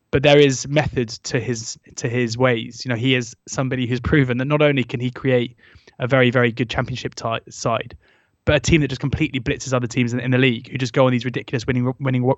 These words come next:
winning runs, and nobody can stop them. Whether that'll be this season, like it was at Watford,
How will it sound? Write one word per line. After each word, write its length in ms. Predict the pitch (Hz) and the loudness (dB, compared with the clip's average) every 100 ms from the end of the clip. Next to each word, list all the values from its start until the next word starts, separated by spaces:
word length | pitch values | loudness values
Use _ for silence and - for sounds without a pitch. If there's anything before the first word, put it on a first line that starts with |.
| - | 0
winning 320 | 135 131 120 | 2 2 4
runs, 440 | 135 117 123 120 _ - _ - | 2 2 -4 -14 _ -20 _ -6
and 120 | 123 | 0
nobody 260 | 127 120 120 | 0 0 -2
can 160 | 117 | -6
stop 280 | 117 147 123 | -4 -4 -4
them. 180 | 120 117 | -8 -6
Whether 180 | 135 139 | -4 -2
that'll 180 | 143 131 | -4 -4
be 100 | 127 | -2
this 180 | 143 | -4
season, 440 | - 117 107 113 135 _ _ _ _ _ _ | -4 -10 -10 -12 -14 _ _ _ _ _ _
like 160 | 127 113 | -8 -6
it 80 | 123 | -4
was 180 | 120 | -4
at 60 | 120 | -2
Watford, 440 | 127 - 117 113 | -4 -4 -10 -12